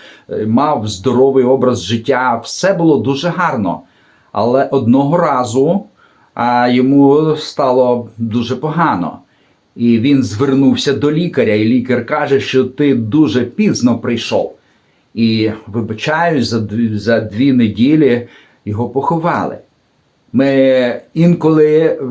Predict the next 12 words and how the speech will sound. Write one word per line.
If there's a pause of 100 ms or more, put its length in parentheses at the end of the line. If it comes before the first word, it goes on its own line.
маємо
таке
добре
духовне
самопочуття,
а
чи
є
добрим (260)
наше
духовне (200)
здоров'я?